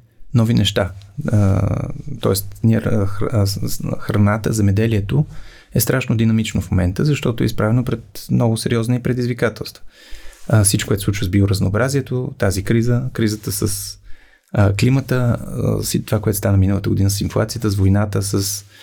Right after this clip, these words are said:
хранителната сигурност. А, тоест,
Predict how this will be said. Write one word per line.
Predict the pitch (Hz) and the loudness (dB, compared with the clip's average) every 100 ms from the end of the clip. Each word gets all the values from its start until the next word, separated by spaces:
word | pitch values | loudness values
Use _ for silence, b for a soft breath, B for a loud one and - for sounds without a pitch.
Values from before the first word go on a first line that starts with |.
| B B | B B
хранителната | - 104 123 107 101 | 2 4 4 2 0
сигурност. | 110 113 107 101 - B B B B B B | -2 0 0 -2 -8 B B B B B B
А, | - 113 110 104 101 98 - - _ _ _ _ _ _ _ - - _ | 0 4 6 4 0 -6 -16 -20 _ _ _ _ _ _ _ -20 -20 _
тоест, | 127 127 123 120 - - | 0 2 2 0 -4 -8